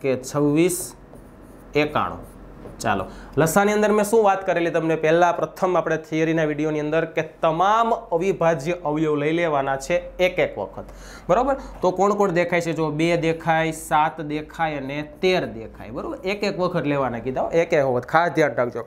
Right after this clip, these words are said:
કારણ કે તેર છવ્વીસમાં છે ને એકાણુંમાં છે, તો બે વાર ન આવી જવા જોઈએ, બરોબર? હવે તમામ અવયવ એક એક વખત લેવાઈ ગયા પછી મોટી મોટી ઘાતવાળા લેવાના છે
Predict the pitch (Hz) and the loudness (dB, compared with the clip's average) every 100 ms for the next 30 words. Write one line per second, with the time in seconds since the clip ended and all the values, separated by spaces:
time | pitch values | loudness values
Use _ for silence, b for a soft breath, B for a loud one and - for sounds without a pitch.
0 | 147 160 180 175 143 160 156 - - - | 0 2 0 -2 -6 -4 -4 -6 -16 -8
1 | 160 170 175 170 180 165 170 165 151 139 | -6 -6 -6 -6 -4 -8 -6 -4 -2 -2
2 | 135 120 143 165 165 175 160 123 107 98 | -4 -4 0 2 2 2 2 2 0 -2
3 | 90 98 - B B B - - 339 B | -4 -10 -12 B B B -2 0 -2 B
4 | B B B B - 185 190 190 220 220 | B B B B 2 2 4 4 6 6
5 | 226 214 214 214 220 208 202 220 196 165 | 4 4 2 0 0 0 2 2 2 0
6 | 170 170 165 190 214 202 208 156 165 - | -4 -4 -2 0 2 0 0 0 -2 -2
7 | 135 123 117 107 95 90 - | -4 -4 -4 -6 -8 -12 -16